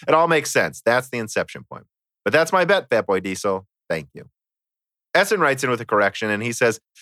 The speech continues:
"Hello, I've noticed this is a very common mistake, not only on your end, but beware, but all over the tech tuber space. Beware of the confusion between architecture and microarchitecture. Architecture is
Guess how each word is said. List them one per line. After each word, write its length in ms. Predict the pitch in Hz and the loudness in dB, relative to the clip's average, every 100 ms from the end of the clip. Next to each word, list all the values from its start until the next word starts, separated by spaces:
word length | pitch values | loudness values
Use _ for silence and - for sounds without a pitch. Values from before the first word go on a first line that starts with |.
| - | 0
"Hello, 300 | 156 185 196 | 4 4 4
I've 300 | 151 175 208 | 4 2 2
noticed 340 | 208 208 202 | 0 0 0
this 200 | 156 156 | 0 -2
is 60 | 151 | 0
a 100 | 135 | 0
very 380 | 113 139 202 214 | 2 0 2 -2
common 460 | - 147 147 151 | -2 0 2 0
mistake, 480 | 135 110 - 117 110 | -4 -6 0 0 2
not 160 | 104 98 | 2 2
only 200 | 104 92 | 2 -2
on 120 | 80 | -2
your 300 | 104 220 220 | 0 2 4
end, 280 | 135 120 101 | 2 0 -2
but 180 | 110 - | -4 -2
beware, 600 | 107 110 156 170 160 160 _ _ _ _ | -4 0 2 4 0 -2 _ _ _ _
but 340 | 131 135 131 _ _ _ _ | 2 2 2 _ _ _ _
all 420 | 123 131 135 135 - | 2 4 4 2 0
over 220 | 117 113 | 0 2
the 140 | 110 | 0
tech 260 | 107 101 90 | 0 -2 -4
tuber 220 | - 82 | -8 -12
space. 340 | - 127 95 - _ _ _ - | -6 -2 -2 -4 _ _ _ -4
Beware 300 | 123 151 233 | -2 2 0
of 100 | 285 | 0
the 100 | 285 | -6
confusion 520 | - 143 156 151 147 | -8 -6 -2 -2 -2
between 320 | 123 113 120 - | -6 -6 -6 0
architecture 720 | 117 127 135 131 120 - 120 | 2 2 -2 -2 -2 0 -2
and 240 | 117 101 90 | -2 -4 -2
microarchitecture. 1000 | 85 98 87 - 78 80 - 73 - - _ | -2 -2 -2 -2 -4 -4 -6 -8 -10 -16 _
Architecture 720 | 131 196 202 165 131 117 120 113 | 0 0 -2 -4 -2 -2 -4 -2
is 180 | 113 | -2